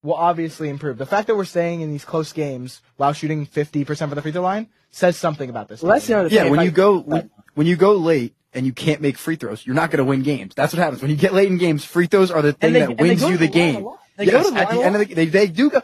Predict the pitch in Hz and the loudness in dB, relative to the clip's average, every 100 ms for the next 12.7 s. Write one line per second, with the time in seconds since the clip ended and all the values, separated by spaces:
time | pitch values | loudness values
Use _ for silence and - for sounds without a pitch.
0 | - 170 208 254 233 240 254 202 - 202 | -2 0 2 2 0 0 0 -2 -4 -4
1 | 208 214 240 226 175 - 226 220 208 226 | 0 0 0 -2 -2 -4 -10 -10 -6 -4
2 | 285 220 262 254 214 196 220 214 - 214 | -4 -2 -2 -2 -6 -4 -2 -4 -6 -8
3 | 226 160 143 131 185 170 151 202 220 202 | -8 -8 -10 -8 -8 -6 -8 -2 2 2
4 | 214 - 226 208 - - 165 185 196 185 | 2 0 0 0 -4 -4 -4 -4 -6 -4
5 | 127 - 120 117 120 131 135 131 143 175 | -4 -4 -4 -4 -4 -2 -2 -2 -2 -2
6 | 175 - 160 175 160 160 135 - 127 147 | -4 -4 -4 -2 -2 -4 -6 -8 -4 -2
7 | 151 160 165 147 - 175 - - - 117 | 0 0 -2 -4 -2 -4 -4 -12 -10 -10
8 | - - 147 175 190 151 180 147 185 - | -12 -4 -2 2 2 4 4 2 0 -6
9 | _ _ _ _ _ _ _ 202 190 262 | _ _ _ _ _ _ _ -4 -2 -2
10 | - 240 208 196 175 170 165 180 190 147 | 2 2 4 2 2 -2 -2 -2 -2 0
11 | 180 175 151 151 - 160 160 170 160 156 | 0 0 -2 -10 -10 -8 -6 -4 -2 -4
12 | 151 _ _ _ 156 151 139 | -10 _ _ _ -6 -6 -6